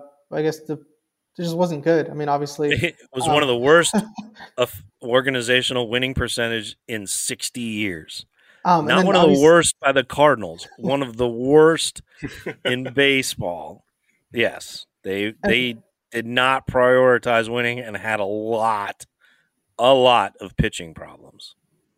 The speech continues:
Speaker 1: I mean, w-, when you see that, I mean, and obviously, I think Peoria still was about twenty games under five hundred this year.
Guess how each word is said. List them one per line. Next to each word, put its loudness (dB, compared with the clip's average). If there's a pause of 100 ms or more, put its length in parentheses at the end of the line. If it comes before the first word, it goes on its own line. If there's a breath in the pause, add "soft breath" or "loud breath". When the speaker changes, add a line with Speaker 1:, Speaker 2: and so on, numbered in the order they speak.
(220)
Speaker 1:
I 4
mean, 2
w-, -6
when 2
you 0
see 0
that, 4
I -2
mean, -2
and -2
obviously, 0 (720)
I 0
think 0
Peoria 0
still -2
was -4
about -6
twenty -10
games -6
under -6
five -6
hundred -12
this -12
year. -6